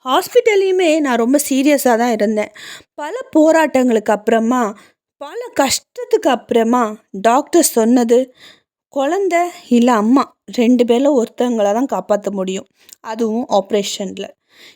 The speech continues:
எனக்கு ரொம்பவே கஷ்டமா இருந்தது. "என் உயிர் போனாலும் பரவாயில்ல, என் குழந்தைய காப்பாத்திடுங்க" அப்படின்னு சொன்னேன். கூடவே அந்த அரக்கன் கண்ணில் மட்டும் என் குழந்தைய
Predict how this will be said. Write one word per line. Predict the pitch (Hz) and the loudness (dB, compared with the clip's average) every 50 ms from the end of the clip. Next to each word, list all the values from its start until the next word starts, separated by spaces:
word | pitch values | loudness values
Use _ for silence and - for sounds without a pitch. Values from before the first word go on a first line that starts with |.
| _ | _
எனக்கு | - 320 302 359 339 - 339 | -10 -8 -6 -4 -2 0 2
ரொம்பவே | 302 302 330 392 427 349 311 294 302 | 4 4 4 4 2 4 2 2 0
கஷ்டமா | 302 269 226 220 214 202 196 - - _ - 359 349 320 302 269 | 0 -2 -2 -2 -2 -4 -6 -8 -14 _ -16 -14 -12 -12 -12 -10
இருந்தது. | 226 214 208 202 196 196 202 - - _ _ _ _ _ | -8 -6 -4 -2 -2 -2 -2 -6 -10 _ _ _ _ _
"என் | - 226 220 240 | -4 -2 0 2
உயிர் | 302 349 349 349 339 285 - | 4 4 6 6 4 2 2
போனாலும் | - 262 254 269 294 294 302 320 302 - 269 | 2 2 2 4 2 2 2 2 2 2 2
பரவாயில்ல, | 240 233 247 262 285 277 262 233 220 220 233 226 214 226 - - - - - _ - | 2 2 2 2 2 2 2 2 0 0 0 -2 -4 -6 -12 -20 -20 -20 -20 _ -12
என் | 339 339 339 - - | -10 -10 -6 -2 0
குழந்தைய | 392 381 403 480 539 523 494 415 - | 2 2 2 2 2 2 2 2 2
காப்பாத்திடுங்க" | - 277 269 311 - - 381 349 359 320 311 285 277 269 277 269 262 254 | 2 0 0 0 2 2 0 2 2 2 2 4 4 4 4 4 4 2
அப்படின்னு | 220 202 220 214 226 233 | 0 0 0 0 0 -2
சொன்னேன். | 233 - - 202 196 202 202 202 - _ _ _ - _ _ _ | -4 -4 -6 -6 -4 -4 -6 -8 -10 _ _ _ -20 _ _ _
கூடவே | - 285 302 330 339 320 302 247 220 220 247 285 - - - - - _ | -4 0 0 2 4 4 2 2 0 -4 -4 -8 -10 -16 -20 -20 -18 _
அந்த | - 254 262 254 226 | -6 -4 -2 -2 -2
அரக்கன் | 220 226 233 320 320 - 494 480 453 | 0 0 -2 -2 -2 0 0 0 0
கண்ணில் | 403 392 330 311 302 302 269 | 2 2 2 2 2 2 0
மட்டும் | 247 233 226 226 - 254 233 226 262 | 0 -2 -2 -4 -6 -8 -8 -6 -8
என் | 302 - 247 247 247 - | -6 -2 -2 -2 0 0
குழந்தைய | 269 269 320 392 453 415 359 294 277 311 | 0 2 2 2 0 0 2 2 2 0